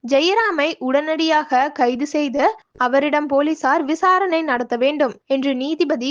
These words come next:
கடுமையாக உத்தரவிட்டார். அதேபோல் எம் எல் ஏ பூவை ஜெகன்மூர்த்தி இனிமேல் எந்தவிதமான கூட்டத்தையும் ஏற்படுத்தாமல் தனியாக போலீஸ் விசாரணைக்கு சென்று முழுமையான ஒத்துழைப்பு வழங்க வேண்டும் என நீதிபதி வலியுறுத்தினார்.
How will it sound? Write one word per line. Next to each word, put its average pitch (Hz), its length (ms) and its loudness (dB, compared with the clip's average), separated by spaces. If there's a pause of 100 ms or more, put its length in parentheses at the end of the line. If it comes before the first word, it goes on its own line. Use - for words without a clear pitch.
கடுமையாக 269 840 0
உத்தரவிட்டார். 247 680 -4 (220)
அதேபோல் 240 540 2 (240)
எம் 330 200 0
எல் 392 180 4
ஏ 302 140 4
பூவை 302 380 0
ஜெகன்மூர்த்தி 269 720 -4 (200)
இனிமேல் 277 500 -4 (100)
எந்தவிதமான 269 680 0
கூட்டத்தையும் 285 600 -2
ஏற்படுத்தாமல் 269 800 -2 (120)
தனியாக 349 720 2
போலீஸ் 320 460 0
விசாரணைக்கு 277 680 -2
சென்று 262 400 -4 (120)
முழுமையான 277 760 -2 (100)
ஒத்துழைப்பு 269 640 0
வழங்க 233 320 -2
வேண்டும் 262 380 -2 (140)
என 254 260 -2 (100)
நீதிபதி 277 640 -2
வலியுறுத்தினார். 247 800 -2